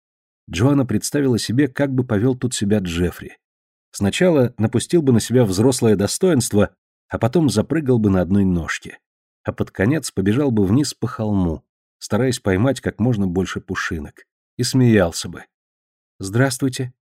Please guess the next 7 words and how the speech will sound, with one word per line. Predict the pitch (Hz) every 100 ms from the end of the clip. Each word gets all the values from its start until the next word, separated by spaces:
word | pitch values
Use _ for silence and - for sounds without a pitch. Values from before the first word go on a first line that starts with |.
| _
как | - 170
поживаете?» | - 147 147 127 131 131 131 _ _ _ _ _ _ -
Раздался | 92 85 127 123
позади | 104 90 92 98
нее | 92 101
детский | 107 95 - -
голос. | 92 90 76 -